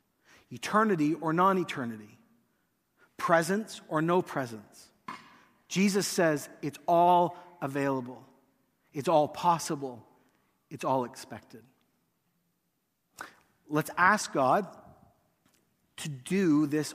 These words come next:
ongoing miracle in our church,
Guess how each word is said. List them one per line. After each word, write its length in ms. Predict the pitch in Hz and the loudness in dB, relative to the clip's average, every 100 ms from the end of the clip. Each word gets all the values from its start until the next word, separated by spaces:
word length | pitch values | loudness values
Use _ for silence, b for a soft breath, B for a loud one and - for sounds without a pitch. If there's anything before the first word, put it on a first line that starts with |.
| - | -2
ongoing 840 | 160 175 196 180 170 165 156 143 | 2 2 2 -2 -2 -2 -2 -2
miracle 680 | 151 151 147 143 - 120 165 - _ _ _ _ _ _ _ _ _ | -2 0 -2 -4 -10 -10 -12 -14 _ _ _ _ _ _ _ _ _
in 100 | 147 | -4
our 140 | 135 123 | -2 -2
church, 680 | - - 127 110 - - | -4 -8 -8 -10 -18 -20